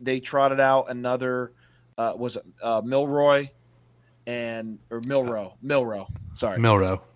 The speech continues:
Speaker 1: Milrow, second string quarterback, and man, he's got some wheels. Um, didn't look as great through the air as Bryce Young, but again, Bryce Young is, you know, Heisman Trophy winner,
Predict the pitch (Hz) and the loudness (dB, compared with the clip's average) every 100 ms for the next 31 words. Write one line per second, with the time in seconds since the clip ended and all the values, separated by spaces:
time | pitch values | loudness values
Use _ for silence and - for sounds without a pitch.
0 | _ _ 143 151 160 151 147 143 - - | _ _ 2 4 6 8 8 6 0 -2
1 | 143 143 - 147 131 143 135 127 131 127 | -2 -2 -8 -8 -4 0 0 2 2 2
2 | 117 117 110 127 143 120 - - 160 180 | -2 -10 -8 -2 -2 -2 -8 -10 -6 -6
3 | 143 - 135 120 - 120 101 92 95 131 | -6 -4 -4 -4 -10 -12 -14 -18 -10 -6
4 | 156 120 82 - - _ _ _ - 120 | -4 -4 -6 -14 -20 _ _ _ -6 -4
5 | 120 120 113 _ _ _ 254 311 294 240 | -2 -4 -8 _ _ _ 0 2 0 -2
6 | 170 208 214 202 180 180 196 190 175 165 | 0 2 2 0 0 2 2 0 -2 -2
7 | 175 175 170 170 185 160 139 160 135 127 | 0 0 -2 -4 -4 -6 -4 -4 -2 -2
8 | 131 - 131 135 123 120 113 - - 104 | -4 -6 -8 -6 -8 -8 -10 -14 -16 -18
9 | - 104 107 95 110 104 - 214 - - | -18 -14 -14 -10 -10 -10 4 6 6 6
10 | 214 - 101 | 4 4 -2